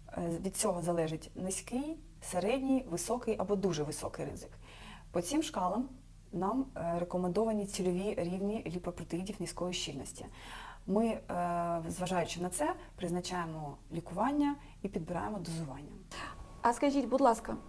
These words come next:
Speaker 2: чи можна вплинути на холестерин дієтою? І які продукти харчування бажано обмежити?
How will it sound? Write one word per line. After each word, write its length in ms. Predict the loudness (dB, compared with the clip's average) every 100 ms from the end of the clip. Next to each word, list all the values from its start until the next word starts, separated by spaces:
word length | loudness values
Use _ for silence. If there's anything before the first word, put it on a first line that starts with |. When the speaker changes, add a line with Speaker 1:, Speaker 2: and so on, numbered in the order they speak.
| -6
Speaker 2:
чи 120 | 2
можна 400 | 4 6 6 6
вплинути 460 | 6 4 4 4 2
на 100 | 2
холестерин 500 | 2 2 4 2 4
дієтою? 560 | 2 4 2 2 -2 -4 -10 -14 -14 -2
І 60 | 0
які 180 | 2 2
продукти 400 | 4 2 2 0
харчування 520 | 0 2 2 4 4
бажано 380 | 4 6 6 6
обмежити? 520 | 4 0 -2 -4